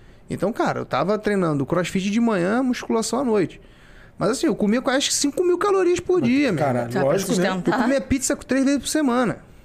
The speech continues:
Speaker 1: Eu pedia pizza três vezes por semana, pra aguentar. E eu no Outback, cara, e aí o amigo meu que era minha dupla no Outback, cara, a gente, os caras ficavam assustados com a quantidade de comida que a gente pedia.
Speaker 2: Não, imagina.
Speaker 1: Mas só que eu era seco, grande seco e, porra, eu precisava daquilo.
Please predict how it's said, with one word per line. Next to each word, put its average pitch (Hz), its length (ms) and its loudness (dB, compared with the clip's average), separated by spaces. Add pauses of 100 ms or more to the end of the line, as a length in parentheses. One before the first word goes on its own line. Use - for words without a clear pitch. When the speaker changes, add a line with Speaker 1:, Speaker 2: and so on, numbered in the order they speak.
(420)
Speaker 1:
Eu 156 80 -6 (120)
pedia 175 260 0
pizza 226 500 -2 (120)
três 226 260 2
vezes 208 240 0
por 214 180 -2
semana, 214 440 0 (180)
pra 143 120 0
aguentar. 208 420 0
E - 20 4
eu 170 80 2
no 180 60 2
Outback, 190 500 0
cara, 117 300 -8 (340)
e 143 160 -2
aí 143 120 2
o 180 100 2
amigo 165 320 2
meu 151 120 2
que 151 80 -4
era 151 120 0
minha 151 160 0
dupla 147 240 0
no 139 80 0
Outback, 147 500 -2
cara, 180 240 -2
a - 20 -8
gente, 135 220 -8 (340)
os 143 260 -6
caras 151 200 -2
ficavam 175 180 0
assustados - 460 -6
com 170 60 -10
a - 20 -14 (160)
quantidade 135 280 -2
de 123 80 -10
comida 143 240 0
que 135 100 -4
a - 20 0
gente 131 160 -4
pedia. 151 280 -2
Speaker 2:
Não, 220 80 -2
imagina. 156 400 -4 (300)
Speaker 1:
Mas - 140 -4
só 151 80 -4
que 180 100 -4
eu 185 80 2
era 196 160 0
seco, - 480 -4 (160)
grande 208 460 0
seco 302 580 0
e, 311 160 4
porra, 269 320 0
eu 165 120 2
precisava 233 680 0
daquilo. 143 340 -6